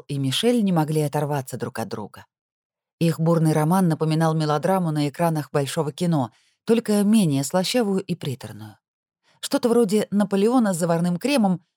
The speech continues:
но никак не французское безе, от которого даже зубы хрустят. Дальше целомудренных встреч и невинных поцелуев дело не заходило. Мишель не собиралась так просто сдаваться только потому, что красавец-француз знал, как ухаживать за дамами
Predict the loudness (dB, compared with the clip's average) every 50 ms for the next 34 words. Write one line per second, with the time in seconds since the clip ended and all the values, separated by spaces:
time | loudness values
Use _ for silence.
0 | _ _ _ -2 0 2 2 4 4 2 2 2 0 -2 0 0 -2 0 0 -2
1 | -2 0 -2 -4 -4 -2 -2 -2 -2 -2 0 2 2 2 2 2 0 -2 -4 -4
2 | -2 0 0 0 0 0 0 0 0 2 0 0 0 -2 -4 -6 -8 -14 -14 -16
3 | -16 -16 -18 -20 -20 -20 _ _ _ _ _ _ _ _ _ _ _ _ _ _
4 | _ _ _ _ _ _ _ _ _ _ _ _ _ _ _ _ _ _ -4 0
5 | 2 2 2 2 0 -2 -2 0 2 0 0 0 -2 -2 -4 -4 -4 -4 -4 -4
6 | -6 -8 -10 -14 -10 -4 -2 0 0 0 -2 -2 -2 -2 0 0 0 0 0 0
7 | 0 -2 -4 -6 -6 -2 0 2 2 2 2 0 -2 _ -2 0 2 2 2 2
8 | 0 0 0 -2 -2 -4 -6 -10 -10 -12 -18 -18 -20 -20 _ _ _ _ _ _
9 | _ _ _ _ _ _ _ _ -2 -2 0 0 0 0 0 0 -2 -4 -4 -4
10 | 0 0 2 2 0 0 -2 -4 -4 -6 -6 -6 -4 -6 -6 -4 -4 -4 -2 0
11 | 0 0 0 0 -2 -4 -6 -6 _ _ _ _ _ 0 0 2 2 0 -4 -4
12 | -2 -2 -2 0 0 -2 -2 -4 -6 -6 -4 -4 -4 -2 -2 -2 -4 -4 -4 -4
13 | -4 -4 -2 -2 -2 0 0 0 0 0 2 2 2 0 -2 -4 -6 -6 -6 -8
14 | -4 -2 -2 -2 -2 -2 -4 -2 0 0 0 0 0 -2 -2 -4 -6 -8 -8 -10